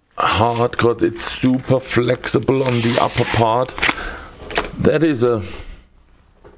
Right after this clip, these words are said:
a wiggly antenna here. Uh, from the, for the size, it's a little bit hard for me, sorry, with the wheelchair. So a little bit m-, far away.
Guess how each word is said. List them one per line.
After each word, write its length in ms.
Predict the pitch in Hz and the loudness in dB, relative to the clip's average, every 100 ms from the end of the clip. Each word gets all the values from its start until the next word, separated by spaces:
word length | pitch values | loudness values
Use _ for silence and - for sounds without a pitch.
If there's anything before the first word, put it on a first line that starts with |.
| - _ _ _ _ _ - | -20 _ _ _ _ _ -2
a 140 | - | 0
wiggly 960 | 85 101 98 110 123 123 120 117 113 110 - - | 2 2 2 2 2 2 2 2 2 0 -8 2
antenna 640 | 120 117 113 113 113 117 117 | 2 2 2 2 2 2 2
here. 320 | 110 120 139 - - _ _ _ _ _ - _ - - _ _ _ _ - - - - - - - _ | 2 2 0 -8 -20 _ _ _ _ _ -20 _ -20 -20 _ _ _ _ -20 -20 -14 -12 -12 -16 -20 _
Uh, 200 | - 104 120 | -2 0 0
from 380 | - 117 117 | 0 2 2
the, 120 | 117 139 | 0 -2
for 360 | 123 - 113 107 | 0 2 2 2
the 100 | 104 | 0
size, 840 | - 120 107 131 156 - - - _ _ | 0 0 2 2 0 -2 -4 -8 _ _
it's 100 | _ | _
a 60 | 156 | 0
little 160 | 139 107 | 2 0
bit 160 | 113 | -2
hard 240 | - 104 104 | 0 0 0
for 120 | 107 | 0
me, 140 | 104 | 0
sorry, 300 | 104 76 110 - - - - - | 0 0 0 -4 -12 -20 -6 -2
with 140 | 135 123 | 0 0
the 120 | 127 | 0
wheelchair. 580 | 131 135 123 - 82 - - - - - - - - | 2 0 0 0 0 -2 -10 -20 -20 -20 -20 -20 -20
So 380 | - 120 117 123 | -6 0 0 0
a 100 | - | 0
little 240 | - - 95 | 2 2 0
bit 160 | 165 - | 0 0
m-, 160 | - 120 | -2 -2
far 460 | - - - 117 113 | -2 0 4 4 4
away. 640 | 113 107 110 120 120 120 | 2 2 2 2 2 0